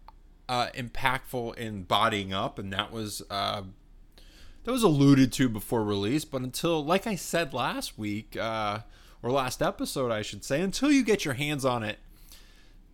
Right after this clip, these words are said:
uh, the, the words the developers put out are just that. They're words.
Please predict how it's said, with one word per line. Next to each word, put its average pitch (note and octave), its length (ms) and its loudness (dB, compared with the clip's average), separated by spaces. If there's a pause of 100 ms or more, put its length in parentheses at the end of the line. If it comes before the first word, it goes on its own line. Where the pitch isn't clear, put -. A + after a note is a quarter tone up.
(120)
uh, D#2+ 220 -12
the, D3+ 180 -2
the D3+ 220 4
words E3 480 4
the C3+ 40 -2
developers D3 480 2
put C3+ 200 -2
out B2+ 180 0
are G#2 120 -4
just A2 200 -6
that. G2 240 -2
They're G2+ 160 -8
words. B2+ 600 2